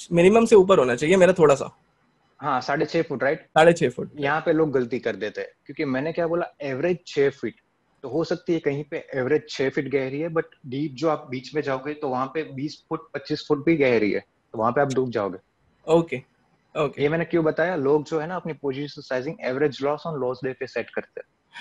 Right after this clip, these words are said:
Speaker 1: ओके, ओके।
Speaker 2: Average loss on loss days, तो मतलब हो सकता है आपका average loss day जो है टू थाउजेंड रुपीज हो, average, uh, loss on loss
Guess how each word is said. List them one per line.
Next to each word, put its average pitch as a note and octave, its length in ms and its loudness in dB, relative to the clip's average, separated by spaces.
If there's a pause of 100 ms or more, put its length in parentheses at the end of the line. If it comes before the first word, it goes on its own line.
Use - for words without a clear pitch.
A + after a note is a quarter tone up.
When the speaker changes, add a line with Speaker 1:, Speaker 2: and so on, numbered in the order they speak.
(720)
Speaker 1:
ओके, D#3 180 -6 (720)
ओके। C3 260 0
Speaker 2:
Average D3 300 2
loss D#3 280 4
on E3 100 2
loss B2+ 220 4
days, G#2+ 320 0
तो C3 60 -4
मतलब C3+ 300 0
हो E3 120 2
सकता F3 340 -4
है D#3+ 60 0
आपका D#3 400 -6
average B2 380 -2
loss C#3 340 -6 (100)
day B2+ 220 -6
जो B2 180 -6
है C3 120 -6
टू - 500 -14
थाउजेंड C3 260 -4
रुपीज A#2 280 -6
हो, A2+ 60 -14
average, A2+ 320 -4 (240)
uh, A2 120 -8
loss A2+ 220 0
on A#2 80 -6
loss G#2+ 180 -6